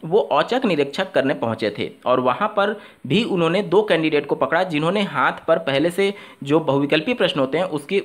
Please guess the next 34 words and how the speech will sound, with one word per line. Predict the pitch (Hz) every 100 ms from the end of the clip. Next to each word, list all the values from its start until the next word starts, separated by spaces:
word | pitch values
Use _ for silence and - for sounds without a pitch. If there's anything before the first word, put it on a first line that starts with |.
| 147
उत्तर | 139 156
को | 147 170
लिखा | 156 131
हुआ | 110 110 98
था। | -
आप | - 117
अपने | 180 185
स्क्रीन | 180 202
पर | 208
देख | 180 180
पा | 147
रहे |
होंगे, | 143 185
हथेली | 143 147 156 208
पर | 175 -
उत्तर | - 143 143 196
लिख | 165 170
करके | 165 165 170
लाए | 131 151
डीएलएड | 139 139 156
के | 151
दो | 156 143
परीक्षार्थी। | 143 120 - 143 104 - 104 - - - -
पीएनपी | 160 170 247
के | 214
सचिव | 190 180 208
ने | 202
छात्र | - 131 -
और | 180
छात्रा | 175 - 123 156
को | 180
नकल | 156 120 156
करते | 123 113
पकड़ा। | 139 117 104 85